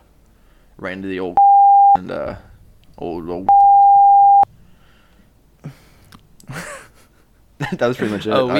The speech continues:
Speaker 1: I, I talked to him for a
Speaker 2: we,
Speaker 1: little bit, but
Speaker 2: yeah.
Speaker 1: yeah.
Speaker 2: We gotta, we gotta get them on for their, uh, ghost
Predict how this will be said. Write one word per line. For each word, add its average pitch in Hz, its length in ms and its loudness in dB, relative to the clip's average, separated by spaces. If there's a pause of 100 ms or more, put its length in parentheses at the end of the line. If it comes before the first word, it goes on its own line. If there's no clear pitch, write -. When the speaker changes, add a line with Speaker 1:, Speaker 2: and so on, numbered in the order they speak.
(140)
Speaker 1:
I, 107 80 -8
I 107 40 -8
talked 98 220 -8
to 101 60 -14
him 92 40 -12
for - 120 -12
a - 40 -6
Speaker 2:
we, 107 80 -6
Speaker 1:
little - 200 -12
bit, - 80 -16
but 110 240 -14 (560)
Speaker 2:
yeah. 95 180 -14
Speaker 1:
yeah. 104 160 -16 (280)
Speaker 2:
We 139 120 -4
gotta, 139 380 0
we 127 140 -8
gotta 147 220 -2
get 110 180 -8
them 98 200 -10
on 101 340 -10 (220)
for 113 200 -12
their, 104 320 -8 (440)
uh, 98 200 -12 (140)
ghost - 400 -14